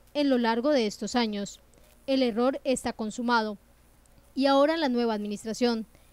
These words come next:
está replanteando el tema con miras a hacer de la central de abastos un bulevar turístico, con lo que se reconoce dicho error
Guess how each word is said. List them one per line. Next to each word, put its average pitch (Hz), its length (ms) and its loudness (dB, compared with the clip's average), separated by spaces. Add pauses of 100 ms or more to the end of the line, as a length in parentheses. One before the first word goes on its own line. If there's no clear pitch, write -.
(140)
está 254 220 -2
replanteando 233 720 -2
el 208 100 -6
tema 262 360 0
con 240 220 0
miras 277 320 0
a 247 100 -2
hacer 254 280 -2
de 208 80 -8
la 196 100 -6
central 226 360 -6
de 262 80 0
abastos 262 580 -2
un 330 220 -6
bulevar 226 440 -2
turístico, 214 680 -6 (480)
con 262 180 2
lo 226 140 0
que 214 100 -4
se 214 120 -6
reconoce 240 720 -2
dicho 233 320 -6
error 220 380 0